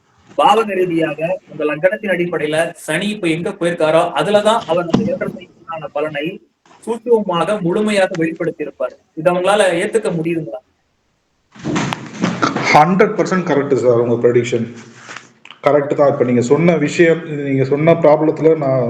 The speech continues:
Speaker 2: வெளியில சொல்ல முடியாத ப்ராப்ளத்துலயும் நான் இப்ப இருக்கிறேன், கரெக்டா இருக்கிறேன் நானு.
Speaker 1: அதாவது என்ன பண்ணா, உங்களுக்கு பவர், உங்களுக்கு சக்தி இல்லாம போய் உங்களுக்கு எதிர இருக்கக்கூடிய நபர், உங்களுடைய வாழ்க்கை துணைக்கு முழு பலமும் அதிகமாகி அவர்களுடைய ஆளுமை உங்களை கீழே தள்ளிவிடும். இதுதான்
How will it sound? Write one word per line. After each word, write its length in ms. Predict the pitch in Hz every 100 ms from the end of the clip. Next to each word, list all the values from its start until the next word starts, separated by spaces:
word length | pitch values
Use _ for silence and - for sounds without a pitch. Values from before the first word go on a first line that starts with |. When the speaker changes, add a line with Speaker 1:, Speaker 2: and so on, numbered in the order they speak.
| 120
Speaker 2:
வெளியில 280 | 131 165 175
சொல்ல 220 | 160 156
முடியாத 340 | 160 160 160 160
ப்ராப்ளத்துலயும் 580 | 160 147 147 - 147 151
நான் 200 | 131 127
இப்ப 160 | -
இருக்கிறேன், 420 | 127 131 147 143 113
கரெக்டா 300 | 131 131 139
இருக்கிறேன் 340 | 131 131 123
நானு. 200 | 113 107 - - _ _ _ - - - - -
Speaker 1:
அதாவது 280 | 160 190 214
என்ன 160 | 202
பண்ணா, 240 | 226 214 240
உங்களுக்கு 360 | 202 220 226 214
பவர், 300 | 185 214 226
உங்களுக்கு 440 | 170 208 233 220 202
சக்தி 300 | 196 185 240
இல்லாம 340 | 220 208 196 180
போய் 320 | 170 160 165 208 214
உங்களுக்கு 400 | 156 175 - 190
எதிர 200 | 180 220
இருக்கக்கூடிய 500 | 233 220 214 202 190
நபர், 320 | 170 170 180 185
உங்களுடைய 300 | 202 175 170
வாழ்க்கை 280 | 170 196 202
துணைக்கு 400 | 185 175 156 196 196
முழு 280 | 175 214 233
பலமும் 400 | 185 180 180 180
அதிகமாகி 560 | 160 208 185 170 160 233 - _ _ -
அவர்களுடைய 800 | 135 175 220 220 214 202 196 185 175
ஆளுமை 380 | 175 226 214 - -
உங்களை 340 | 175 202 185
கீழே 280 | 175 233 226
தள்ளிவிடும். 520 | 202 175 180 147 135
இதுதான் 420 | - 185 185 226